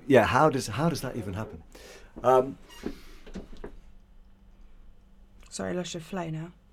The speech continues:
Speaker 1: where do you, where do you, where do you stand with that? So, like, is, 'cause I can't help but feel like if this woman called up and said, "Oh, by the way, I'm pre-op, um, is that gonna be okay?" And the salon says yes or no. And
Speaker 2: Then she's starting it again.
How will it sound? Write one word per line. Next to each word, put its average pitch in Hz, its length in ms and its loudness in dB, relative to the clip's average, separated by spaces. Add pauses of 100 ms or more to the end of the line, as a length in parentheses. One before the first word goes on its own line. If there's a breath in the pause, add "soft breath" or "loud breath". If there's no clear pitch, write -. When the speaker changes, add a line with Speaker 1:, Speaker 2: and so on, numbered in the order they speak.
Speaker 1:
where 147 160 6
do 156 80 0
you, 147 160 6
where 165 140 10
do 170 80 4
you, 190 60 0 (100)
where 180 120 2
do 185 60 2
you 196 60 0
stand 131 160 0
with 95 80 2
that? 78 180 -2
So, 120 140 4
like, 117 260 6 (320 soft breath)
is, 135 220 2 (3000)
'cause - 340 0
I 170 40 8
can't 214 180 10
help 175 120 10
but 147 80 0
feel 185 160 12
like 127 220 8
if 160 140 4
this 160 160 8
woman 143 400 6
called 151 220 10
up 131 80 8
and 123 80 0
said, 120 220 6
"Oh, 139 140 6
by 143 120 4
the 135 80 4
way, 127 140 8
I'm 110 120 4
pre-op, 110 420 4 (180)
um, 110 420 2 (640)
is 107 80 2
that 127 100 8
gonna 110 120 2
be 117 80 8
okay?" 110 340 6 (480)
And 120 80 0
the 131 40 4
salon 139 240 10
says 131 180 8
yes 139 160 6
or 135 80 4
no. 139 220 6 (1600)
And - 140 6
Speaker 2:
Then 214 180 4
she's 202 140 -4
starting 196 300 0
it - 80 -2
again. 190 220 -2